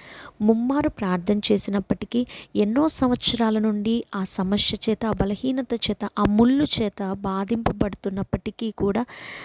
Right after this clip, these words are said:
దేవుడు ఒకటే మాటతో దానికి ఫుల్ స్టాప్ పెట్టడానికి ఇష్టపడుతున్నాడు. అదేంటి అనంటే, "నా కృప నీకు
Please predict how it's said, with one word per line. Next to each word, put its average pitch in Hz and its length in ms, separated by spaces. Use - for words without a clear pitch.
దేవుడు 247 720
ఒకటే 269 440
మాటతో 220 720
దానికి 208 300
ఫుల్ 214 260
స్టాప్ - 400
పెట్టడానికి 190 520
ఇష్టపడుతున్నాడు. 196 840
అదేంటి 208 480
అనంటే, 190 440
"నా 233 160
కృప - 320
నీకు 247 260